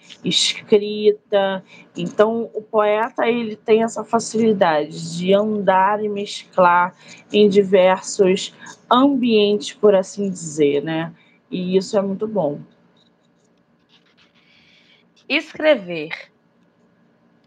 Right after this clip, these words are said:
Speaker 2: Escrever é tomar rumo ao desconhecido e, ao mesmo tempo, um lugar tão comum, tão único, tão semelhante. Escrever é andar,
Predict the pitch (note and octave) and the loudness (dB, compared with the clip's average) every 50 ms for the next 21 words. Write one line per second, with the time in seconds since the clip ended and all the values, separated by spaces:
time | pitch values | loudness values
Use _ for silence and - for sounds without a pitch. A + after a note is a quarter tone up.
0 | _ _ - A3 G#3 - - - G3 F#3+ F#3 F3+ F#3 G#3+ A3 A3 G#3+ G3 - - | _ _ -14 -14 -14 -14 -14 -10 -8 -8 -6 -6 -4 -4 -2 -2 -4 -4 -8 -18
1 | _ _ _ _ _ _ _ _ _ _ _ _ - A#3 A3+ C#4 C4+ C4+ C4 C4+ | _ _ _ _ _ _ _ _ _ _ _ _ 0 0 2 2 -2 0 2 2
2 | C#4 C#4 B3 A#3 C#4 C#4 C#4 C#4 C#4+ C#4 A#3 C4 C#4 C4+ - _ C4 B3+ B3+ B3+ | 2 2 0 -4 -8 -8 -6 -6 -6 -6 -4 -6 -6 -6 -8 _ -12 -10 -8 -6
3 | C4 C4+ C4+ _ _ _ - F#3 E3+ D#3+ D#3 - D#3+ D3+ _ _ _ _ _ _ | -6 -8 -8 _ _ _ -20 -18 -18 -18 _ -20 -20 -20 _ _ _ _ _ _
4 | _ _ _ F3+ F3+ F3 E3+ F3 F3+ F#3 F3+ F3 F#3 F#3 E3+ E3+ - - G3 G3 | _ _ _ -6 -4 -4 -4 -4 -6 -8 -8 -8 -10 -10 -12 -12 -12 -10 -8 -8
5 | G#3 A3 G#3+ G#3+ - F3+ F3 - _ _ _ _ _ _ _ _ _ - C#4 D4 | -8 -8 -10 -12 -14 -18 -18 -18 _ _ _ _ _ _ _ _ _ -6 -4 -4
6 | D4+ D4+ C4 C4+ C#4+ C#4 C4 C4+ - D4 D4 D4 C#4 D4+ D#4 D#4 D4+ C#4 A#3 A3 | -4 -4 -2 -2 -2 -2 -2 -4 -6 -4 -4 -4 -4 -6 -6 -6 -6 -8 -8 -10
7 | A3 A3 - _ _ _ _ _ _ _ _ _ _ _ _ _ - A3+ A3 A#3+ | -10 -12 -14 _ _ _ _ _ _ _ _ _ _ _ _ _ -6 -6 -4 -4
8 | A#3+ A3+ A3 A3+ A#3 A#3 A3+ A3+ - - - G3+ F#3+ F#3 _ _ _ _ _ _ | -6 -8 -10 -10 -10 -10 -10 -10 -12 -14 -16 -16 -16 -16 _ _ _ _ _ _
9 | _ _ _ _ _ _ _ _ _ _ - C#4 C#4+ D#4 E4+ - - D#4+ D#4 C#4 | _ _ _ _ _ _ _ _ _ _ 2 2 2 2 0 -4 -10 -10 -6 -6
10 | D4 D4 C4+ A3 F#3+ F3 E3 D#3 D#3 - - - _ _ _ _ _ - - _ | -4 -4 -4 -4 -6 -8 -8 -12 -16 -18 -20 -20 _ _ _ _ _ -20 -20 _
11 | _ _ _ _ _ _ _ _ - A#3+ B3+ B3+ - - A#3 A3+ A3 G3+ G3 A3+ | _ _ _ _ _ _ _ _ -8 -6 -6 -8 -8 -10 -8 -8 -8 -6 -6 -4
12 | A#3 B3 A#3+ B3 B3 C4 D4 D4+ C#4 A3+ A3 G3+ F#3+ F#3 F#3 - - - | -4 -4 -2 -2 -2 -2 -2 -2 -2 0 2 2 2 2 -2 -6 -14 -20